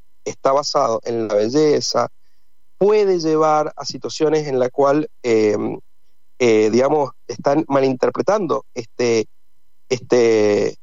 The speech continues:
este concurso, que no es de belleza, eh, se está malinterpretando. Entonces, si se malinterpreta, y esta cuestión, en algún momento puede ser que, eh, la Suprema Corte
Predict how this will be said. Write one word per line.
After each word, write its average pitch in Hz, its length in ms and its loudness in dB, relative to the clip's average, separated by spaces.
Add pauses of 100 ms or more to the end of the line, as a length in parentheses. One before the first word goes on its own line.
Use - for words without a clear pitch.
(240)
este - 240 -4
concurso, 151 680 0
que - 160 -8
no 120 100 0
es 131 80 0
de 135 80 2
belleza, 135 380 0 (540)
eh, 113 400 2 (100)
se - 160 -8
está 151 180 -2
malinterpretando. 120 640 -2
Entonces, 120 420 -2
si - 180 -6
se 143 200 0
malinterpreta, 135 1000 0 (160)
y 123 260 0
esta 170 160 0
cuestión, 190 400 0 (280)
en 185 120 2
algún 208 180 2
momento 208 400 0
puede 190 200 -2
ser 190 320 -2
que, 185 320 2 (460)
eh, 131 520 2
la 120 140 0
Suprema 156 360 0
Corte 185 480 -2